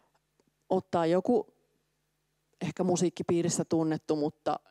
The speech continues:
niinku suurelle yleisölle tuntematon ja sit analysoida sen levy. Ja sit totta kai tämmöisen taiteilijan näkökulmasta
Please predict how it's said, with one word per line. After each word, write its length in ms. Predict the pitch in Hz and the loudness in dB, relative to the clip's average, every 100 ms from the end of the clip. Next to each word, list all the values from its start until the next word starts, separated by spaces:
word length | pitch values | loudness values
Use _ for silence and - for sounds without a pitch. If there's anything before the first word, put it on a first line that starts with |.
| - | -12
niinku 220 | 131 - | -8 -4
suurelle 400 | 156 156 156 147 | -2 0 0 -2
yleisölle 480 | 143 139 135 - - - _ _ - | -2 -2 -4 -6 -8 -12 _ _ -4
tuntematon 640 | 160 156 147 143 127 101 | -2 0 -2 -2 -4 -4
ja 60 | 156 | -4
sit 200 | 147 156 | -4 -4
analysoida 580 | 151 147 147 147 - | -2 -2 -2 -2 -4
sen 300 | 147 156 143 | -6 -6 -4
levy. 240 | 147 131 120 - - - _ _ _ - | -4 -2 -2 -2 -6 -18 _ _ _ -10
Ja 100 | 175 | -6
sit 160 | 170 - | -6 -6
totta 240 | 170 - | -6 -4
kai 160 | 165 160 | -2 -2
tämmöisen 400 | 160 151 160 160 | 0 -2 -2 0
taiteilijan 440 | 202 190 160 156 | 0 2 2 2
näkökulmasta 800 | 151 156 147 139 127 135 - - | 0 -2 -2 0 0 -4 -6 -8